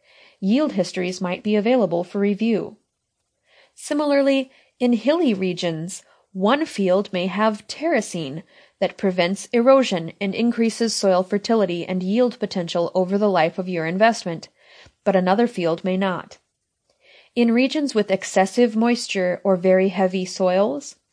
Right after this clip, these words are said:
one field may have tiling that drains surplus moisture away from crops' roots, but a neighboring field may not.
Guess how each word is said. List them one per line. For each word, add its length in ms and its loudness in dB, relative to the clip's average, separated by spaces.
one 260 2
field 420 0
may 140 -2
have 380 -2
tiling 680 -4
that 220 0
drains 560 0
surplus 560 0
moisture 500 -4
away 300 0
from 240 -4
crops' 440 -6
roots, 460 -4
but 100 2
a 80 2
neighboring 460 0
field 440 0
may 200 0
not. 400 -6